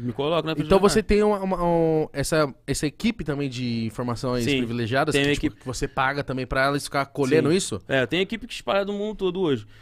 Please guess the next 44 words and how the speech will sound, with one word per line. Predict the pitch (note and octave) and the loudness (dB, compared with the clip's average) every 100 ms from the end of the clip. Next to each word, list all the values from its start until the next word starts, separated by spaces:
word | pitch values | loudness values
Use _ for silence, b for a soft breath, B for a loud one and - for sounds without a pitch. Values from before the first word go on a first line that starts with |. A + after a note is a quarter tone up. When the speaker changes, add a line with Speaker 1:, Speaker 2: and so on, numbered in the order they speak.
| b | b
Speaker 1:
Então, | B2+ | -10
tipo | - | -2
assim, | D#3 C#3 | 0 0
eu | |
tenho | C#3+ | -4
um | C#3+ | -2
cara | D3 | -2
que | D3 | -2
ele | D3+ | -8
é | |
especialista | - D#3 D#3+ D3+ - D#3+ | -8 -6 -4 -4 -4 -4
hoje | D#3+ F3+ G3 | -2 -4 -4
em | F#3 | -6
campeonato | F3+ F3 E3 E3+ | -8 -4 -6 -4
pernambucano. | F3 E3+ E3 D#3 B2+ - _ _ _ _ _ - | -8 -8 -6 -6 -6 -8 _ _ _ _ _ -4
O | C3+ | 0
Esdras. | D3 A#2 A2+ - | 0 0 -6 -8
Pô, | - | -4
o | C3 | -2
moleque | C#3 F#3+ | -2 -4
é | |
pica, | - E3+ E3 | -8 -10 -8
entende | C#3+ F3 E3+ F3+ | -8 -6 -6 -6
muito | E3 F3 | -6 -8
de | D#3 | -10
futebol, | D#3+ D3 D#3+ D#3 D#3 D#3 B B | -16 -12 -4 -2 -2 -4 B B
é, | C#3 C#3 C3 | -2 0 0
pernambucano. | D3+ D3+ D#3 D3 B2 A#2 - - | -2 -4 -4 -4 -4 -6 -20 -20
A | |
gente | - | -8
fala | C#3 | -8
que | D3 | -4
ele | D3+ | -4
é | |
o | |
rei | D3+ | -2
de | D#3+ | -4
Pernambuco. | F3 E3+ C#3+ - | -4 -2 -4 -4
O | |
moleque | D#3 - | -6 -6
entende | G#3 G#3+ A#3+ | -6 -6 -6
tudo | - A3 | -8 -6
de | A#3+ | 0
lá. | F3+ | 0